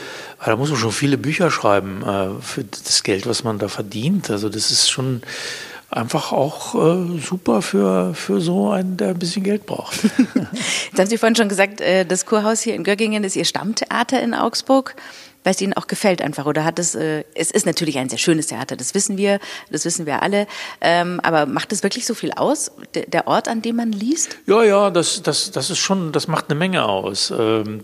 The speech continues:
Speaker 1: das hier, die haben ein gutes Publikum, ein Stammpublikum hier.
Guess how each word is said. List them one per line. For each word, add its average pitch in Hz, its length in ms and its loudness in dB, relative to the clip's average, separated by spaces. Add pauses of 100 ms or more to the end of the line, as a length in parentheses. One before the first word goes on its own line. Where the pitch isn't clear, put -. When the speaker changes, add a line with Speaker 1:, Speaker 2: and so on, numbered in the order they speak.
Speaker 1:
das - 140 -2
hier, 120 340 4
die 110 140 -2
haben 113 140 -4
ein 113 100 -4
gutes 135 300 -2
Publikum, 156 640 0
ein 110 40 -6
Stammpublikum 143 920 0
hier. 143 380 2